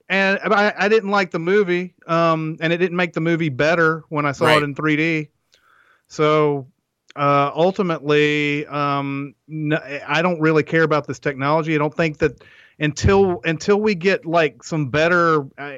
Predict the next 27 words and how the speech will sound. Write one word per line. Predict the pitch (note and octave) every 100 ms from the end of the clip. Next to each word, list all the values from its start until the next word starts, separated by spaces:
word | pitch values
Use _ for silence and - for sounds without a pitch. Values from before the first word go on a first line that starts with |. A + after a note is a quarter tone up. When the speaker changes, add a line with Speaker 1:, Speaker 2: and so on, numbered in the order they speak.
| G2
Speaker 1:
and | D3+ D#3+
I | F3
don't | F3+ D#3
think | D#3+
this | D3 D3
is | C#3
ever | D3
gonna | C#3 C3+
happen | C3+ D3 D#3+ D3+
because | C3 C#3
of | B2
the | A#2+
cost, | C#3+ C#3+ E3+ E3
and | C3+
until | B2+ F3
we | F3
get | D#3+ E3+ -
some | D3+
better | D3+ D#3
headsets | C3 C#3+ D3+ - F3 E3 -
that | C#3
really | C3 C#3+ C#3+ C3
immerse | A#2+ B2+ D3+ F3+
us | E3+ -
in | E3+
these | E3+ E3+
worlds, | E3 F#3 F#3 F3+ E3